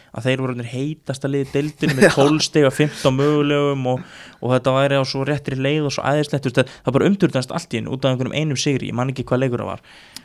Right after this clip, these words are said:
Speaker 2: Það var eftir, þetta var ekki eftir Luton-leikinn, held ég.
Speaker 1: Jú, gæti verið að þá allt í einu fóru menn að horfa einhverju gæti jákvæða tölfræði, en, þú veist, <laughs> ef þú bara lokar augunum fyrir tölfræðinni og opnar augun og spila með, sko, liðsins, þetta er ömurlegt lið.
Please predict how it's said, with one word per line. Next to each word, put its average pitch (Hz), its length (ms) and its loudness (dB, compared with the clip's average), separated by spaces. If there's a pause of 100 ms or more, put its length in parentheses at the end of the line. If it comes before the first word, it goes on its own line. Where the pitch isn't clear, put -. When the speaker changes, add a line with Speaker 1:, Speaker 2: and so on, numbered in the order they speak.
Speaker 2:
Það 98 160 -4
var 98 140 0
eftir, 110 200 -4 (100)
þetta 107 240 -8
var 113 100 -2
ekki 113 140 0
eftir 117 200 -4
Luton-leikinn, 135 560 -2
held 139 100 0
ég. 147 60 4
Speaker 1:
Jú, 135 240 4
gæti 135 240 6
verið 117 260 6
að 123 140 2
þá 139 60 4 (100)
allt 127 160 0
í - 40 2
einu 131 80 -4
fóru 131 160 0
menn 147 160 -2
að 135 60 2
horfa 156 220 2
einhverju 135 240 -6
gæti 135 200 -2
jákvæða 156 360 0
tölfræði, 180 460 -4
en, 117 80 -2
þú 117 60 -2
veist, 113 140 -4 (180)
<laughs> 117 200 -4
ef 131 80 2
þú 135 140 4
bara 131 240 6 (320)
lokar 165 460 2
augunum 185 300 2
fyrir 160 140 -10
tölfræðinni 190 520 0
og 107 200 0
opnar 151 240 -2
augun 170 300 2
og 127 60 -2
spila 214 320 2
með, 139 120 -2
sko, 143 80 0
liðsins, 180 320 0
þetta 131 160 -2
er - 160 0
ömurlegt 220 640 8
lið. 285 160 -2